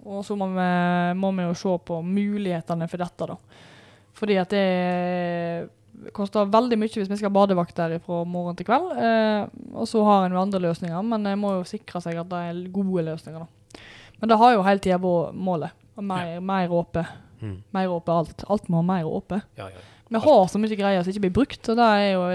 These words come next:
Speaker 1: synd. Vi har en helt ny skole bort, et bibliotek som er åpent hva,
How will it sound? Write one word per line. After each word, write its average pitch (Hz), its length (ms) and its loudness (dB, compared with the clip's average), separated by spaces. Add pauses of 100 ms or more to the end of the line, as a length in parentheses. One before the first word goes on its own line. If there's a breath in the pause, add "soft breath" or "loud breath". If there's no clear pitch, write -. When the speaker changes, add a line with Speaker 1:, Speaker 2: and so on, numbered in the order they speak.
Speaker 1:
synd. 226 280 -2
Vi - 20 2
har 262 120 6
en 240 60 4
helt 240 220 0
ny 220 120 2
skole 214 440 -2
bort, 165 240 -6
et 185 80 0
bibliotek 196 640 0
som 175 160 0
er 185 80 2
åpent 156 320 -6
hva, 175 140 -2